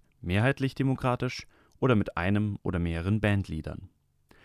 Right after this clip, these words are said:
Da gibt es vielfältige Möglichkeiten und keine davon muss zwingend besser oder schlechter sein als die anderen. Es kommt ja auch immer darauf an, wie professionell sich die Band aufstellen möchte.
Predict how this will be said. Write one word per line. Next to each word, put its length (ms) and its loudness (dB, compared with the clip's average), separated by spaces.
Da 80 -4
gibt 220 -2
es 80 -2
vielfältige 520 2
Möglichkeiten 920 0
und 160 -6
keine 240 2
davon 240 2
muss 260 0
zwingend 400 0
besser 420 -2
oder 200 -2
schlechter 400 -2
sein 200 0
als 200 -6
die 100 -6
anderen. 440 -2
Es 120 -8
kommt 200 2
ja 60 6
auch 140 2
immer 200 4
darauf 260 0
an, 260 0
wie 80 -2
professionell 680 2
sich 200 -6
die 100 -4
Band 280 0
aufstellen 480 -4
möchte. 300 -10